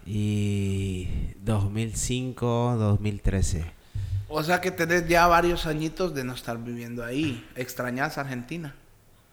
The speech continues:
Speaker 1: No, Argentina siempre es el punto donde paso, o sea, en el, en el año igual
Speaker 2: Siempre
Speaker 1: est-,
Speaker 2: vas.
Speaker 1: siempre estoy en Argentina, siempre
Speaker 2: Ah,
Speaker 1: paso
Speaker 2: bueno.
Speaker 1: por Argentina, sí. Pero ya no estoy, ya no,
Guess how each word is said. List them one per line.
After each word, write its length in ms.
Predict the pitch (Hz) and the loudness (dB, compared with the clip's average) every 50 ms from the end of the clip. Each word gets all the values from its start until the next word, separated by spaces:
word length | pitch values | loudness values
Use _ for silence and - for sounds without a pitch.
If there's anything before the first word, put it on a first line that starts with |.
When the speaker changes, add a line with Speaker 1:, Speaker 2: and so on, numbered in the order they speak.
| _ _ _ _ _ _ _ _ _ _ _ _ _ _ _ | _ _ _ _ _ _ _ _ _ _ _ _ _ _ _
Speaker 1:
No, 220 | - 123 147 160 110 | -12 -8 -4 -4 -2
Argentina 560 | 101 98 95 104 101 95 - 127 151 165 117 | -4 -4 -6 -8 -8 -6 -6 -4 -4 -4 -4
siempre 420 | - - 107 101 101 - 110 104 104 | -4 -4 -6 -6 -4 -4 -4 -4 -4
es 120 | 95 - | -4 -6
el 180 | 101 95 95 92 | -6 -6 -6 -8
punto 400 | - - 107 110 113 104 - 107 | -8 -8 -8 -8 -6 -6 -6 -4
donde 380 | 104 98 95 95 92 92 90 | -4 -4 -6 -6 -8 -8 -10
paso, 640 | 85 - - 107 104 - - 101 95 90 82 82 87 - - - | -6 -4 -2 -2 -2 -2 -4 -4 -4 -6 -6 -8 -12 -14 -16 -14
o 60 | - | -6
sea, 240 | - 117 117 117 110 | -2 -2 0 0 0
en 80 | 110 110 | -2 -4
el, 240 | 101 92 - - - | -4 -6 -6 -8 -8
en 200 | - 90 113 113 | -6 -4 -4 -4
el 120 | 110 107 113 | -2 -2 -2
año 220 | 117 139 151 151 | -2 -2 -2 -2
igual 640 | 135 113 107 110 117 123 127 110 90 78 - - - - - - - - - - | 0 0 2 2 2 0 0 -2 -4 -6 -10 -12 -14 -18 -20 -20 -20 -20 -12 -8
Speaker 2:
Siempre 420 | - - 190 208 202 - 180 165 | -2 0 2 2 4 4 4 2
Speaker 1:
est-, 60 | 156 | 4
Speaker 2:
vas. 160 | 156 139 123 | 2 2 0
Speaker 1:
siempre 540 | - - - - - 127 123 120 110 - 107 | -2 -8 -8 -6 -4 -4 -2 0 0 0 0
estoy 260 | 98 - - 107 107 110 | -2 -4 -4 -4 -4 -4
en 100 | 110 107 | -4 -4
Argentina, 480 | 104 98 101 104 98 - - 98 104 | -6 -6 -8 -8 -8 -10 -10 -10 -8
siempre 260 | 107 - 135 131 135 123 | -6 -4 -2 0 0 2
Speaker 2:
Ah, 60 | 139 | 2
Speaker 1:
paso 200 | 113 117 117 123 | 2 2 2 0
Speaker 2:
bueno. 60 | 117 | -2
Speaker 1:
por 140 | 117 113 104 | -2 -2 -2
Argentina, 480 | 101 98 107 98 - - 113 104 104 98 | -2 -4 -6 -8 -6 -8 -8 -6 -6 -8
sí. 360 | - - 98 98 101 107 - - _ - - - - - - - - - - - - | -6 -4 -4 -4 -4 -6 -8 -14 _ -20 -20 -20 -20 -20 -20 -20 -20 -20 -20 -4 0
Pero 960 | - 131 131 135 135 135 135 135 135 131 131 131 131 127 127 123 - - - - - - - - - - _ _ _ _ - - - 101 | 2 4 4 4 4 4 4 4 4 4 4 2 2 0 -2 -4 -6 -8 -8 -12 -20 -20 -20 -20 -20 -20 _ _ _ _ -20 -20 -10 -4
ya 220 | 110 131 143 147 | 0 0 2 2
no 100 | 160 151 | 2 2
estoy, 360 | 127 - - 139 135 131 117 123 | 0 0 0 -2 0 0 0 0
ya 120 | 127 127 | 0 0
no, 500 | 127 127 123 120 117 113 104 101 95 | -2 -2 -2 -2 -4 -4 -6 -6 -8